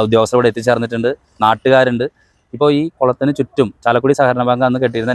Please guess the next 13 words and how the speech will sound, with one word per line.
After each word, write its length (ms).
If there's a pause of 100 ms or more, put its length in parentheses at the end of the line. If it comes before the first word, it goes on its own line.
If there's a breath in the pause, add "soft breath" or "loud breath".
നെറ്റ് 220
ഉൾപ്പെടെയുള്ള 360
സംവിധാനങ്ങളെല്ലാം 680
മാറ്റുകയാണ്. 520
ഇത് 160
റവന്യൂ 420
പുറമ്പോക്ക് 440
കുളമാണ്. 400
ഇത് 140
ചാലക്കുടി 400
നഗരസഭയ്ക്ക്, 500 (440 soft breath)
ആ, 160
മത്സ്യ-, 400